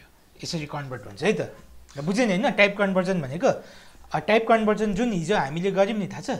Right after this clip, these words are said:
हिजो, हिजो हामीले डाइरेक्ट गऱ्यौँ। जस्तै मैले यहाँनिर A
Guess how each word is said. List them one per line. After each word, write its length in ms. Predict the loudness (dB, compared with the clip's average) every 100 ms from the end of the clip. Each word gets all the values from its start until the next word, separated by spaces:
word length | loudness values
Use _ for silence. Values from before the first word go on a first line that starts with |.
| -8 -20 _ _ _ -16
हिजो, 220 | -6 0 2
हिजो 260 | 2 0 0
हामीले 240 | 0 -2
डाइरेक्ट 320 | 0 0 0
गऱ्यौँ। 240 | -2 -4 -6 -14 -14 -10
जस्तै 200 | -6 -4
मैले 260 | -2 -2 -2
यहाँनिर 300 | -2 -2 -2 -2 -4
A 100 | -4